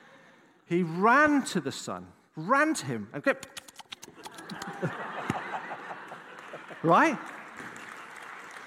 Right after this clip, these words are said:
It wasn't a, it wasn't a, it wasn't a, um, it wasn't,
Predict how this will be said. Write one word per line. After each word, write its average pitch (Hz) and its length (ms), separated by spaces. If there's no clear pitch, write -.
It 214 160
wasn't 302 360
a, 269 260
it 220 140
wasn't 285 320
a, 254 320
it 175 80
wasn't 254 280
a, 233 180
um, 185 160
it 214 60
wasn't, 226 360